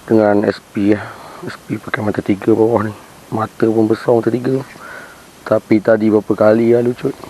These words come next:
Ini baru ni naik. Okey, kan? Ini alhamdulillah. Ada juga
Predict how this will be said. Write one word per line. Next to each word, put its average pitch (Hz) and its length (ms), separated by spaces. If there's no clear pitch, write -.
Ini 113 240
baru 107 160
ni 113 160
naik. 107 200
Okey, 156 240
kan? 143 80
Ini 151 160
alhamdulillah. 143 640
Ada 117 240
juga 117 320